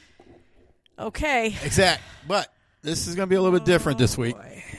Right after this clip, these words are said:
Speaker 2: Because my sources have been on strike.
Speaker 1: <laughs>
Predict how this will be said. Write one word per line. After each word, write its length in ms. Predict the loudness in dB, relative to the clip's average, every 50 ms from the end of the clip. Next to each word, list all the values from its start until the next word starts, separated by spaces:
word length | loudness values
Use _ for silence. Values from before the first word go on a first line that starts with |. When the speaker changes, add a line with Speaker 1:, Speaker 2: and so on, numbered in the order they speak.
| -18 -20 -20 _ _ -20 -20 _ _ _ _ _ _ _ -20 _ _ _ _ _ -8
Speaker 2:
Because 540 | -4 2 4 6 8 8 8 6 4 2 -4 _ _ -8
my 180 | -4 -2 -2
sources 720 | -2 0 0 2 2 2 0 0 -2 -2 -2 -4 -6 -14 _ _ _ _ -8
have 140 | -8 -2
been 140 | 0 0 0
on 120 | 0 -2 -4
strike. 480 | -6 -4 -2 0 0 0 -2 -4 -10 -14 -18 -18 _ _ -10 0 4
Speaker 1:
<laughs> 160 | 4 4 4